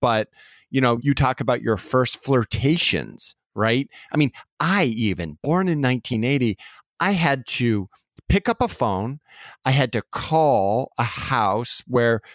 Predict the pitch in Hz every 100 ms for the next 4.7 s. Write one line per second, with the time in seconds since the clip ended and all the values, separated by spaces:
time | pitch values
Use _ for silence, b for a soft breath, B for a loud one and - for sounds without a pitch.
0 | B 113 - 156 165 151 143 113 113 104
1 | 101 101 - 95 - 82 98 - B B
2 | B B - 135 156 - 151 143 123 117
3 | 104 127 135 98 90 78 92 - _ _
4 | _ _ 143 151 170 165 143